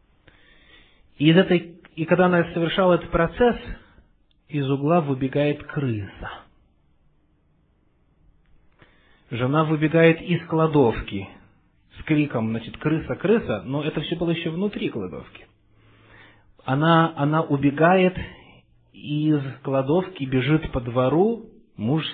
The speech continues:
с вилами, бежит за кем? За крысой. Но тут забор. Свидетельница не видит, <laughs> не видит крысу. Она только видит жену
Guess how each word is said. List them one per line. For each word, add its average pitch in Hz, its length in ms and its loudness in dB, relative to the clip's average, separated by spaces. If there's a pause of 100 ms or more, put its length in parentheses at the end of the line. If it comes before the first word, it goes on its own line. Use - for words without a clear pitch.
(160)
с - 40 -8
вилами, 160 680 0 (220)
бежит 139 340 -2
за 156 120 -2
кем? 113 340 -4 (1040)
За 151 200 -2
крысой. 139 640 0 (300)
Но 123 120 -8
тут 120 240 -8
забор. 180 500 -2 (1700)
Свидетельница 190 800 0
не 202 160 0
видит, 208 400 0 (600)
<laughs> - 600 -20
не 151 160 0
видит 214 300 2
крысу. 123 420 -4
Она 139 160 -2
только 175 220 2
видит 165 240 0
жену 147 640 2